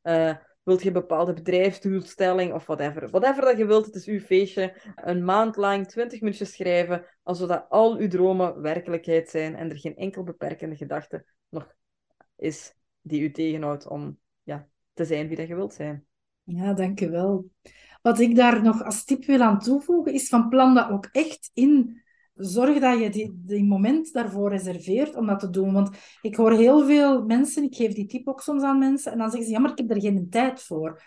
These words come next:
Speaker 2: Dat komt daar niet van. Maar als je dat echt ingepland hebt, je staat daar bijvoorbeeld twintig minuutjes vroeger voor op, of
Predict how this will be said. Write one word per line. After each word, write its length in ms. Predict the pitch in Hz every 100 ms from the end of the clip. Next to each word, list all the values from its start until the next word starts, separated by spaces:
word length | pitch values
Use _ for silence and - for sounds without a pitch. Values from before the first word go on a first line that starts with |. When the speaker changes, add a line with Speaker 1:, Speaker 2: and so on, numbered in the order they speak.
| _
Speaker 2:
Dat 200 | - 185
komt 260 | - 254 262
daar 220 | 202 180
niet 200 | 160 151
van. 320 | 156 156 170 _ _ _
Maar 160 | 202
als 120 | 214 214
je 80 |
dat 180 | 196 -
echt 280 | - 302 -
ingepland 800 | - 226 247 302 - 294 285 277
hebt, 560 | 302 302 - - _ _
je 100 | 196
staat 240 | - 214
daar 140 | 208 185
bijvoorbeeld 540 | 196 196 196 190 190
twintig 340 | 202 208 -
minuutjes 480 | 208 196 196 202 -
vroeger 380 | - 196 185 185
voor 180 | 180 175
op, 260 | 277 -
of 320 | - 208 -